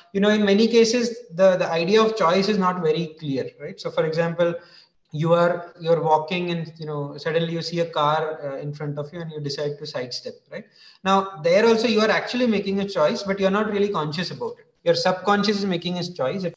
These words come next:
you know, it is making a decision that because there is a car and you, you sort of, you have to survive. So your, the goal here is survival. So you have to, you know, sidestep. So the sidestep is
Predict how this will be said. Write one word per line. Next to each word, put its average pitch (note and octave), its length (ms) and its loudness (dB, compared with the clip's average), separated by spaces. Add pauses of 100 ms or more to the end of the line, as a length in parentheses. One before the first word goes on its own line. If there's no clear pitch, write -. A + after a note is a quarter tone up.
you D3 80 -8
know, D3 240 -4
it D3+ 140 -8
is D#3+ 80 -4
making D#3+ 320 -4
a E3+ 40 -2
decision D3 520 -6 (320)
that D#3+ 440 -2
because G3 400 2
there G3 160 2
is F#3+ 140 0
a F#3+ 120 4
car F3 340 2
and F3+ 180 -2
you, E3+ 160 -6 (220)
you D3 80 -16
sort D#3 180 -6
of, - 180 -8
you D#3+ 120 -6
have D#3+ 180 -4
to F3 60 -8
survive. D#3 600 0
So - 140 -6
your, E3+ 260 0 (120)
the F3 80 0
goal F3+ 320 4
here G#3+ 280 4
is G3+ 160 0
survival. C#3 540 0
So F3 300 -4
you F3+ 160 -6
have F3+ 300 -2
to, F3+ 300 -8
you D3+ 60 -14
know, D#3+ 140 -12
sidestep. C3+ 520 -6
So - 140 -20
the D#3 100 -8
sidestep F#3+ 720 -4 (400)
is D#3+ 140 -16